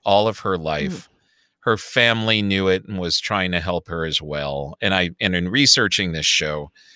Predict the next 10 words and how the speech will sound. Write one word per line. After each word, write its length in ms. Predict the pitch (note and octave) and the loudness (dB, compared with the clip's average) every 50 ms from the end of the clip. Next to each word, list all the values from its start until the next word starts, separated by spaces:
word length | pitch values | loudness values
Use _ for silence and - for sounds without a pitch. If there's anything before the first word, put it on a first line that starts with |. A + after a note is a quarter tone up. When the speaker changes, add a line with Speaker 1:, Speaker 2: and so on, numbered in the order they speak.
| - _ _ _ _ _ _ - G2+ | -20 _ _ _ _ _ _ -10 -2
Speaker 1:
Billie 340 | F2 A#2 A#2+ B2+ C3 A#2+ A2 | 2 2 4 4 4 2 2
Lourd 500 | G#2 G2+ A2+ A#2+ C3 C3 A2+ F#2+ E2+ F#2 - | 4 4 4 4 6 4 4 2 0 -2 -4
even 340 | - G#2+ G2 F#2 F#2 F2 E2+ | -4 -2 -2 0 -2 0 2
said 560 | F2 - - F#2 F2 E2 D#2+ D#2 D2 D#2+ F2 - _ _ _ _ - _ _ _ - | 4 4 6 6 4 4 2 2 -2 -6 -12 -14 _ _ _ _ -20 _ _ _ -6
when 520 | - G2+ F#2+ F2+ E2+ E2 E2 D#2+ E2 E2+ _ _ _ _ _ _ _ _ _ _ _ _ _ _ | -2 0 0 0 0 -2 -6 -8 -10 -14 _ _ _ _ _ _ _ _ _ _ _ _ _ _
the 220 | - F#2 G#2 G2 F#2+ | -6 0 2 2 4
actual 440 | F#2 F2+ F2+ - - G#2+ F2+ E2+ E2+ | 2 2 0 0 -2 0 0 2 4
autopsy 560 | F2 F#2 F#2 - A2 G2 F#2+ - - A2 G2 | 4 4 4 4 2 2 2 2 0 0 -2
came 240 | - - G2 F#2+ G2 | -4 -4 -2 0 2
out 260 | F#2+ F#2+ F#2+ G2+ - | 2 2 0 -2 -4